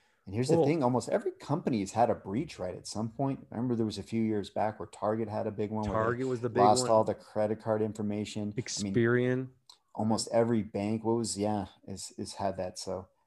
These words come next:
Speaker 1: I, I
Speaker 2: Well,
Speaker 1: think
Speaker 2: and
Speaker 1: cybersecurity is a good play.
Speaker 2: Something why I'm think, bringing this point up, and I'll tell you, is I know we're talking about dollar cost average,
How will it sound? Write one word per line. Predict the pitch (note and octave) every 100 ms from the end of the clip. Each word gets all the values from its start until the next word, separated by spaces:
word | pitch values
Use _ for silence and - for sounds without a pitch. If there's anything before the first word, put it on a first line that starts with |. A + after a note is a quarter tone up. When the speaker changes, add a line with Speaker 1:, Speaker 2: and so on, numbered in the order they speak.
| _ _
Speaker 1:
I, | F#2+
I | F#2+ - -
Speaker 2:
Well, | D#3+ F3+ F3
Speaker 1:
think | C#3+
Speaker 2:
and | G2
Speaker 1:
cybersecurity | F2+ - G#2+ F#2
is | -
a |
good | G2 -
play. | G2 G2 - - B2+ _
Speaker 2:
Something | - E3+ G3+ A3+ G#3 B2+
why | B2 C3+ C3+ B2+
I'm | A#2+ A#2+
think, | - C#3+ A#2
bringing | C3 B2+ A2+
this | G#2+
point | - B2 A#2
up, | A#2 A2 -
and | G#2+
I'll | G#2+
tell | - B2+
you, | A2+ G#2+
is | G#2 G2+ - _ _ - - - - - - B2
I |
know | A#2+
we're | B2+
talking | B2+ B2 - A#2
about | G#2+ A2+ A2
dollar | A2 A2
cost | - G#2 -
average, | A#2 A#2+ G2 F#2+ -